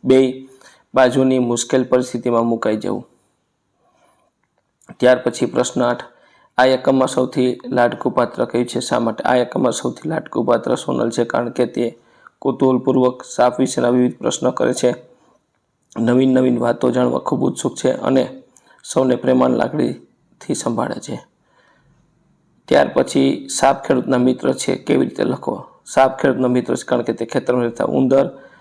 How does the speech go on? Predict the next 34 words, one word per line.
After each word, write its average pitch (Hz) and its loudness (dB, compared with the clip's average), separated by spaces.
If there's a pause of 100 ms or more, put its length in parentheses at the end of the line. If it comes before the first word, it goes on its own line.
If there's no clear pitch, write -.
(200)
અને 139 0
અન્ય 139 2
નાના 127 2
જીવજંતુને 127 0
મારી 117 0
નાખે 131 0
છે. 139 -4
ઉંદર 127 2
પાકને - -2
નુકસાન 127 -2
પહોંચાડે 127 -2
છે, 143 -4
જ્યારે 143 -2
સાપ - -2
તેને 123 -2
ખાઈને 123 0
ખેડૂતના - -4
પાકને - -4
બચાવે - 0
છે. - -14 (720)
સાપનું 165 0 (140)
આવું 139 4
કુદરતી 127 0
કાર્ય 131 2
ખેડૂત - -2
માટે - 0
લાભદાયક - 0
છે, 127 0 (540)
તેથી 135 2
કહેવાય 127 2
છે 117 -4
કે - -6
સાપ - 0
ખેડૂતનો 135 0